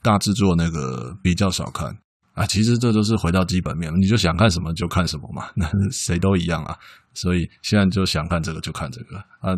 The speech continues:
当时想看那个就看那个，哎，就是这很单纯。那在这里，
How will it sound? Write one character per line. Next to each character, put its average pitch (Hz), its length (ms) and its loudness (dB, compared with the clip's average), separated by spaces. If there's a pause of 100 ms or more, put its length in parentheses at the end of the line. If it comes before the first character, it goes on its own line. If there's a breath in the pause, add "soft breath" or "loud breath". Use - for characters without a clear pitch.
当 104 160 4
时 95 160 2
想 80 180 -2
看 87 160 2
那 85 100 0
个 78 80 -8
就 80 120 -8
看 - 180 -6
那 71 120 -8
个， - 120 -10 (120)
哎， 92 100 -8
就 - 160 -10
是 101 180 -6
这 85 100 -4
很 92 180 -8
单 - 200 -8
纯。 - 180 -12 (600 loud breath)
那 101 120 4
在 98 180 6
这 95 220 2
里， 85 80 2